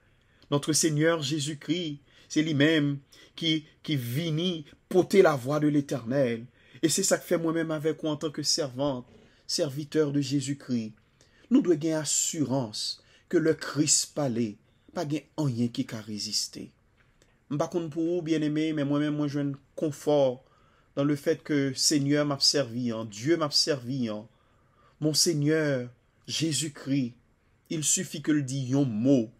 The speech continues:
e tout bagay ap rentre nan lòd, nan place, e puiske l son di de bonte li gen moment l, si l pa pale, l gen raison. L m'a p kontinye fè l konfyans, mwen, mwen di sa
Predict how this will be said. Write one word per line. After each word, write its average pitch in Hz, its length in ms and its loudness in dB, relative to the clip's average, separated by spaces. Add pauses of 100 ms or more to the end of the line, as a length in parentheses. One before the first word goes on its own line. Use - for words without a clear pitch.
(460)
e 156 120 4
tout 151 160 -4
bagay 131 360 0
ap 123 160 -6
rentre 120 320 -4
nan 117 160 -2
lòd, 107 440 -4
nan 123 160 -6
place, - 580 -10 (800)
e 160 120 6
puiske 202 280 0
l 190 80 0
son 185 200 -4
di 151 280 -2
de 143 120 0
bonte 147 480 2 (960)
li 143 160 4
gen 180 160 4
moment 185 400 2
l, 185 140 -6 (720)
si - 240 2
l 202 120 0
pa 190 160 4
pale, 185 320 4
l 175 120 -2
gen 156 160 0
raison. 165 560 0
L 139 80 -10 (320)
m'a 143 80 -2
p - 80 -14
kontinye 143 480 -2
fè 139 160 -6
l 123 160 -2
konfyans, - 800 -12 (560)
mwen, 170 160 -2
mwen 175 200 -2
di 156 120 -6
sa 151 160 -2